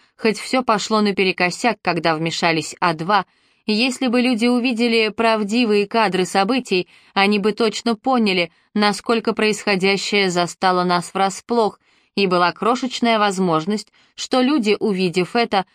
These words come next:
поднимутся, чтобы остановить насилие, свергнуть правительство и вернуть демократию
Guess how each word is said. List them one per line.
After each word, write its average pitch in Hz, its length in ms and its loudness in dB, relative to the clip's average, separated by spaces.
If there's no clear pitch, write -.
поднимутся, 226 760 0
чтобы 208 360 0
остановить 196 580 -2
насилие, 196 680 0
свергнуть 214 680 -2
правительство 208 800 0
и 214 180 -4
вернуть 180 380 0
демократию 190 840 0